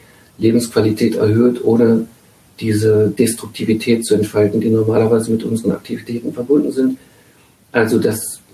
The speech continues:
klar, das ist sozusagen mein ganzes Sinnen und Streben. Ich habe aber manchmal schon auch das Gefühl, dass es wirklich nicht einfach ist, da, äh, sinnvoll, äh, Sachen zu machen, weil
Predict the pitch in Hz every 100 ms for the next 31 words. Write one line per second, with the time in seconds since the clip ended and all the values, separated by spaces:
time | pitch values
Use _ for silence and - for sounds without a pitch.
0 | _ - 98 98 92 98 101 104 98 98
1 | 98 98 104 107 92 - 113 117 104 90
2 | - - 120 - - - - - - -
3 | _ _ 104 101 104 101 98 - 107 104
4 | 117 110 117 - 113 101 107 - 123 110
5 | - - _ _ - 113 113 - 117 -
6 | 120 123 - 127 127 117 - - - -
7 | 110 107 101 - _ 110 101 104 101 98
8 | - _ - - 131 131 117 107 104 -
9 | _ _ _ _ _ _ _ 107 104 104
10 | 98 107 110 - 101 98 104 107 104 104